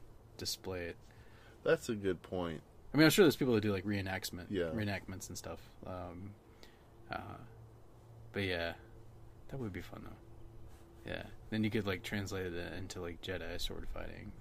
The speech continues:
Speaker 1: You
Speaker 2: Yeah.
Speaker 1: know, get the
Speaker 2: I think there's a lot more Jedi sword fighting in America than, <laughs> than Kendo. But
Speaker 1: This is true. Oh.
Speaker 2: <laughs>
Speaker 1: Oh, this is totally off topic, but I saw on Instagram,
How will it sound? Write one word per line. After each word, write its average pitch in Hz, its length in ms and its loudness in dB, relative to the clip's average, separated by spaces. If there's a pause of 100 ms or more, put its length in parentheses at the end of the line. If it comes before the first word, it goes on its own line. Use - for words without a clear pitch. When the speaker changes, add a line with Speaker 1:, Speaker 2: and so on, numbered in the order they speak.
(100)
Speaker 1:
You - 80 -4
Speaker 2:
Yeah. - 60 -2
Speaker 1:
know, - 60 -2 (300)
get - 100 -8
the - 120 -8 (540)
Speaker 2:
I 110 120 8
think 127 260 6
there's 113 200 10
a 107 120 4
lot 113 200 12
more 101 160 6
Jedi 98 360 10
sword 95 240 6
fighting - 540 12
in 90 100 -2
America 87 540 2
than, 85 140 -2 (340)
<laughs> - 0 - (200)
than 104 460 -2
Kendo. 82 480 0
But - 60 2
Speaker 1:
This 143 120 10
is - 80 6
true. 120 220 8 (100)
Oh. 135 240 12 (140)
Speaker 2:
<laughs> - 720 0
Speaker 1:
Oh, 98 240 4 (160)
this 139 140 4
is 104 100 0 (160)
totally 131 220 8
off 104 160 4
topic, 98 260 4
but 101 100 4
I 98 100 6
saw 98 380 4
on 87 140 -2
Instagram, 92 640 -2